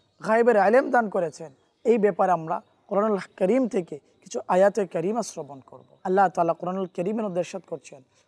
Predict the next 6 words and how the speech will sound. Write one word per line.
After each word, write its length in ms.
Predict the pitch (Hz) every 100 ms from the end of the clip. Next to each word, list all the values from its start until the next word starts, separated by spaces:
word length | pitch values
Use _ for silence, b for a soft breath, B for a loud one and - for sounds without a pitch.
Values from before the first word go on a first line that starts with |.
| - 190
"ওয়ামা 360 | 214 226 240
কানাল্লাহু 840 | 226 220 220 220 208 190 202 190 185
লিয়ুতলিয়াকুম 1080 | 175 185 247 - 233 202 190 170 - 165 147 -
আলাল 340 | 160 175 170
গায়ব 380 | 151 156 180 143 _ _ _ _ - 151
ওয়ালাকিন্নাল্লাহা 1200 | 170 165 170 156 190 170 160 156 143 156 156 180